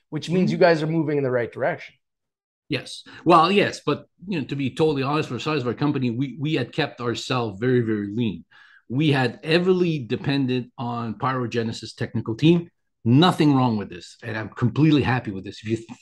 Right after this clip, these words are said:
Speaker 2: if you take a look at it, if you wanna, if you wanna understand why I'm so confident we're gonna do it, okay,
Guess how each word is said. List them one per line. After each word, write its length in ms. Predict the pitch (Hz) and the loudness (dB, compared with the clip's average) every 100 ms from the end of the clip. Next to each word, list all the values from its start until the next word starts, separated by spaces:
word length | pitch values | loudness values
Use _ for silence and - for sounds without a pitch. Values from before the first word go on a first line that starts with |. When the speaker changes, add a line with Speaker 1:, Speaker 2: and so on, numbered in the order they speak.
| _ - | _ -4
Speaker 2:
if 180 | - | 0
you 160 | 165 - | 0 2
take 240 | - 233 | 2 4
a 40 | 226 | 6
look 260 | 185 185 | 6 6
at 100 | 120 | 2
it, 160 | 113 - | -2 -4
if 240 | - 127 | -4 -2
you 80 | 180 | 0
wanna, 260 | 175 202 202 190 - - _ | 4 4 2 -2 -16 -20 _
if 60 | 143 | 0
you 60 | |
wanna 200 | 196 269 | 4 4
understand 720 | 196 214 202 180 - 180 175 | 4 2 4 0 -2 -2 -2
why 160 | 139 147 | -2 -2
I'm 120 | 135 | -4
so 160 | 131 135 | -4 -4
confident 480 | - 147 135 156 127 | -4 -4 -4 -4 -2
we're 120 | 120 | -2
gonna 180 | 120 104 | -4 -4
do 400 | 95 98 107 151 | -8 -8 -2 -2
it, 140 | 185 _ _ 107 | -4 _ _ -18
okay, 200 | 107 135 | -10 -10